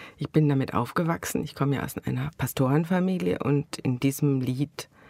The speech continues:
würde ich sagen, ähm, spiegelt sich meine Jugend. Wir sind aus, ich komme aus einem sehr frommen Haushalt und mein Vater war Pfarrer und meine Mutter Pfarrerstochter.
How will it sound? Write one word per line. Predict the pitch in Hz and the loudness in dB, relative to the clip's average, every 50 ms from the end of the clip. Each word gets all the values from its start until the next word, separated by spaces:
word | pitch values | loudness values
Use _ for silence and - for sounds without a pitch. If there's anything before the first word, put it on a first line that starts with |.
| - - - - _ _ - | -20 -20 -20 -20 _ _ -2
würde | - 135 143 131 | 0 2 2 2
ich | 127 - | 2 0
sagen, | - 131 110 107 110 110 117 135 139 135 143 - _ _ - | 0 0 0 0 0 0 -2 -2 -4 -8 -10 -16 _ _ -2
ähm, | - 120 131 139 123 127 123 127 123 - _ _ _ _ _ _ - _ _ - _ - - - | 0 0 2 0 0 0 -2 -4 -6 -10 _ _ _ _ _ _ -20 _ _ -20 _ -20 -18 -12
spiegelt | - - - 175 156 - 143 - | -10 2 4 4 4 6 4 2
sich | - 117 107 - | 2 -2 -2 0
meine | 127 127 135 127 120 | -2 -2 -2 -2 -4
Jugend. | 120 113 117 117 123 120 113 - - - _ _ _ _ _ _ _ - - - - - - - - - - - - - - - | -4 -4 -4 -4 -4 -6 -8 -10 -14 -18 _ _ _ _ _ _ _ -20 -20 -20 -20 -20 -20 -20 -20 -20 -20 -20 -20 -20 -6 -4
Wir | - 131 | -4 -2
sind | - - 139 139 139 - | 2 4 4 4 4 2
aus, | - 135 - - - | -2 -4 -6 -6 -6
ich | 147 - - | -8 -4 2
komme | - 147 139 131 | 2 4 4 4
aus | - | 2
einem | - 120 131 | 0 0 0
sehr | 123 - 123 113 | 0 0 -2 -2
frommen | - - 120 123 135 160 180 185 175 | 0 0 2 2 4 4 2 2 0
Haushalt | 180 190 190 - - 190 196 208 208 - - - - - | 0 -2 -2 -2 -2 -2 -2 -2 -4 -8 -12 -16 -4 0
und | 156 147 135 131 135 - - - - - - - - - - - - - - | 2 2 2 2 -2 -4 -8 -10 -10 -12 -18 -20 -20 -20 -18 -18 -20 -4 0
mein | - 131 131 127 | 0 2 2 2
Vater | - - 123 120 - - 143 127 | 0 0 0 0 0 0 0 2
war | 113 90 | 2 0
Pfarrer | - - - - 110 98 107 139 170 175 196 - | -2 -4 -2 0 0 0 2 0 0 -2 -2 -2
und | - 147 123 | -2 -2 0
meine | 127 - 120 123 110 107 135 165 170 - - _ _ _ _ _ - | 0 0 0 0 0 0 -2 -2 -4 -4 -8 _ _ _ _ _ 4
Mutter | 147 147 143 143 - 139 | 4 4 4 4 0 -2
Pfarrerstochter. | - - - - - - - - - - - - - - - 160 165 | -2 -2 -4 -2 -2 -4 -6 -6 -6 -6 -6 -6 -4 -2 0 -2 -2